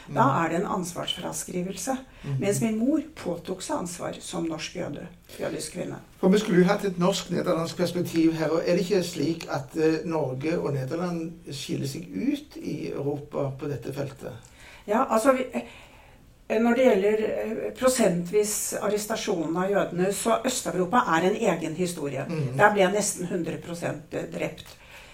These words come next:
Speaker 1: Men når det gjelder Vest-Europa, så er det annerledes. Og Nederland, der var mellom fireogsytti og femogsytti prosent av jødene ble arrestert. Det er veldig, eh, underlig, fordi at du har Belgia, som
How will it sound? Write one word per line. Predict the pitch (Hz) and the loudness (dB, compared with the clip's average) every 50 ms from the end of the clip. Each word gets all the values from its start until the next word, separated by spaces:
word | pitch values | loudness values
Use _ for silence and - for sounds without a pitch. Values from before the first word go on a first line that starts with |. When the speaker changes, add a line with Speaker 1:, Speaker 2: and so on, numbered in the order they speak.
| - - - - | -20 -20 -12 -6
Speaker 1:
Men | 202 208 220 226 247 247 247 - | -2 2 4 4 4 4 2 -2
når | 220 214 226 | -2 0 0
det | 233 226 | 2 2
gjelder | 220 226 240 | 2 2 2
Vest-Europa, | 269 254 - - - 175 185 208 196 - - 285 311 - - - - - | 2 2 2 0 -2 -2 -2 -2 -4 0 0 -2 -2 -2 -6 -14 -18 -12
så | - - 233 208 | -4 -2 0 0
er | 190 | 0
det | 185 165 | 0 -2
annerledes. | 170 165 - - - - - 190 180 - - - - - - - - - | -2 -4 -4 -6 -6 -6 -8 -10 -10 -14 -18 -20 -20 -20 -20 -16 -4 2
Og | 208 233 | 6 8
Nederland, | 240 262 285 294 233 170 - 170 180 202 262 294 302 262 247 - - - - - - - - - - - - | 8 8 8 6 6 4 2 2 2 4 4 2 2 0 -4 -6 -8 -14 -20 -20 -20 -20 -20 -20 -20 -20 -14
der | - 185 214 220 226 220 | -4 0 2 2 2 2
var | 208 202 190 208 | 2 0 0 0
mellom | 208 208 202 180 190 202 202 | 0 0 0 0 -2 -2 -2
fireogsytti | - 240 190 180 170 - 196 180 - - 190 | -2 0 0 0 -2 -2 -6 -8 -4 -2 0
og | 190 190 190 | 0 0 2
femogsytti | - 185 160 156 160 160 - 175 175 175 175 | 0 -2 -2 -2 -4 -6 -6 -6 -6 -6 -8
prosent | - - 185 - 160 151 143 139 - | -6 -6 -6 -6 -4 -6 -6 -6 -6
av | 165 | -4
jødene | 165 175 160 - - 156 160 160 | -4 -4 -4 -4 -4 -6 -6 -4
ble | 160 156 | -4 -6
arrestert. | 151 151 160 - 170 - - 160 165 175 - - - - - - - - | -6 -6 -6 -8 -8 -6 -6 -6 -6 -6 -8 -14 -18 -20 -20 -20 -6 2
Det | 190 | 4
er | 196 214 | 6 8
veldig, | 262 254 202 180 202 214 214 220 - - - - - - - - _ - - - - - - | 8 8 8 8 6 4 4 2 0 -2 -8 -16 -20 -20 -20 -20 _ -20 -20 -20 -20 -4 2
eh, | 220 208 208 208 196 202 208 202 - - | 4 6 6 8 8 6 6 4 4 4
underlig, | 240 220 185 165 - 165 202 240 - - - | 4 4 4 2 0 0 0 0 -2 -6 -6
fordi | - 240 208 202 185 | -4 -2 0 2 0
at | 175 175 | 0 0
du | 214 208 | 0 -2
har | - 214 202 180 | 0 0 0 2
Belgia, | 190 170 165 160 160 - 202 247 262 | 0 0 0 -2 -2 -4 -4 -4 -4
som | - - 208 196 202 - | -6 -4 -4 -4 -4 -4